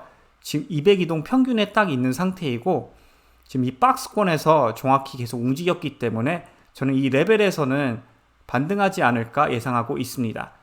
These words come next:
그리고 코로나 바닥도 이백 이동 평균이었는데 그때 왔다 갔다 거리다가 결국 반등했죠. 그래서 주가가 횡보할 만큼 횡보했다고 생각하기 때문에 저는 이쯤에는 투자를 하시고 홀드를 하시면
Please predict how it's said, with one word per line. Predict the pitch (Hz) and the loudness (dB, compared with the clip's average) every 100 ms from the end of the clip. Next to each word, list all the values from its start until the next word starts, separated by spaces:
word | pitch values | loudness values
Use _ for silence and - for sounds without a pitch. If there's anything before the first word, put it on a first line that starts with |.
| _ _ | _ _
그리고 | - 135 135 | -2 0 0
코로나 | - 277 294 269 208 | -2 0 4 4 6
바닥도 | 139 139 - - 254 294 - - | 6 4 2 -2 -2 -2 -8 -8
이백 | 135 151 156 131 | -2 2 2 2
이동 | 135 135 | 0 -4
평균이었는데 | 202 233 240 214 151 127 120 151 151 | 0 2 2 2 2 0 0 -2 -2
그때 | - - 156 | -4 0 2
왔다 | 123 127 196 | 4 2 4
갔다 | 196 196 190 | 2 4 4
거리다가 | 160 131 110 107 151 139 - - - | 4 2 0 2 2 0 -12 -20 -8
결국 | 120 117 156 180 - | -4 -2 -4 -4 -12
반등했죠. | - 117 117 110 - - - _ _ _ _ _ _ _ _ _ | -4 -2 -2 -4 -10 -20 -20 _ _ _ _ _ _ _ _ _
그래서 | - 127 | -10 -8
주가가 | 117 151 - 233 208 185 180 143 - - _ _ - | -8 -8 2 2 6 8 8 4 -2 -18 _ _ -2
횡보할 | 269 285 294 277 | 0 4 6 6
만큼 | 226 147 - 165 151 151 | 4 2 0 -2 0 0
횡보했다고 | 214 247 226 - 170 156 | -2 0 0 0 -2 -2
생각하기 | 165 - 147 131 | -4 -4 -6 -6
때문에 | 123 110 110 151 135 113 _ _ | -4 -4 -2 -2 -4 -8 _ _
저는 | - 127 | -6 0
이쯤에는 | 127 135 - 233 190 156 147 139 | 0 0 -2 0 0 2 0 0
투자를 | 202 196 175 | -2 0 2
하시고 | 208 - 139 208 254 - _ _ 214 | 0 -4 -2 -2 -2 -10 _ _ 2
홀드를 | 226 202 190 | 2 4 4
하시면 | 214 - 156 147 151 117 | 2 0 0 0 0 -2